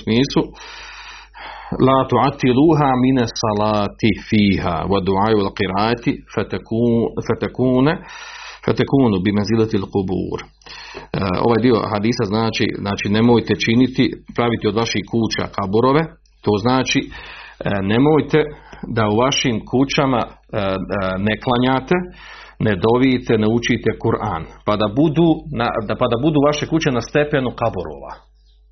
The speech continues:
<clears throat> Odnosno, e, obrnuto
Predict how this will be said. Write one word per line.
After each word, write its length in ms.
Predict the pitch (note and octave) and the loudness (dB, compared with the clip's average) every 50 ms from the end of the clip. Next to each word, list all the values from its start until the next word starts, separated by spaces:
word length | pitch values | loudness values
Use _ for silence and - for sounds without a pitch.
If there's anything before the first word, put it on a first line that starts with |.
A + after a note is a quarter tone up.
| _ - - - - - - - - - - - - - - - - - - - - - - - | _ -20 -20 -20 -20 -20 -20 -20 -20 -20 -20 -20 -20 -18 -18 -18 -18 -18 -20 -20 -20 -20 -10 -6
<clears throat> 2000 | - - - - E3+ E3+ - F3 D#3 C#3+ - - - _ _ - - _ _ _ _ _ _ _ - _ - - - - - - - - - - - - A#2 | -6 -4 0 2 2 2 4 2 0 0 -2 -8 -14 _ _ -20 -20 _ _ _ _ _ _ _ -20 _ -20 -20 -18 -16 -14 -14 -14 -14 -16 -12 -6 -2 0
Odnosno, 400 | A#2 B2 C#3+ C#3+ C#3+ - F3 E3+ D#3 | 2 2 2 2 2 2 2 2 0
e, 80 | E3+ - - - - - - - - - - - G#2 G#2 G2 G2 G2 G2 F#2+ - - - _ _ _ _ _ _ _ - _ _ - - - - - - - - - - - A#1+ A#2+ | 0 -4 -12 -20 -20 -20 -20 -20 -10 -6 -4 -2 0 0 0 0 0 0 -2 -4 -6 -12 _ _ _ _ _ _ _ -20 _ _ -20 -18 -18 -18 -18 -18 -20 -20 -12 -6 -2 0 0
obrnuto 440 | C#3 C#3 D3+ C#3+ B2+ A2 F#2+ - - | 2 2 2 2 2 0 0 -2 -2